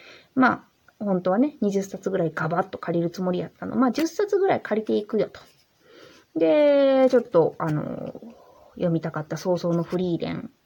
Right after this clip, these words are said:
とか、クーネル二人、住む二人かな。これもね、続しかなかったんですけど、まあもう、もう続でいいよと。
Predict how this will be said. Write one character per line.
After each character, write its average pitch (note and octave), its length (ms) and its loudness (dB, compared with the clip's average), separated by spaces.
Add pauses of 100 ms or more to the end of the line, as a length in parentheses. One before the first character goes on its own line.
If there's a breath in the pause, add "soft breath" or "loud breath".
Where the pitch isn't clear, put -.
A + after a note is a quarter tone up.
(140)
と - 100 -12
か、 - 300 -2 (800)
ク - 100 -2
ー A3 220 4
ネ E3+ 160 2
ル - 100 -6
二 - 220 -8
人、 - 80 -12
住 G#3 180 -4
む F#3+ 60 -6
二 - 180 -10
人 - 80 -12
か - 120 0
な。 D4+ 200 -4
こ - 120 0
れ - 80 4
も D#4 120 4
ね、 A3+ 680 2 (280 soft breath)
続 D#4 280 2
し - 100 -4
か E3+ 120 0
な D#3 120 -2
か F3+ 100 0
っ F3 100 -8
た - 80 -6
ん - 100 -10
で - 80 -16
す - 80 -20
け - 100 -10
ど、 - 200 -8
ま G#3 140 0
あ - 20 0
も E3+ 160 -2
う、 - 20 0
も F3+ 160 2
う F3+ 40 0
続 B3 260 2
で D#3+ 80 -2
い F3+ 140 0
い F#3 40 0
よ E3 100 -2
と。 - 120 -18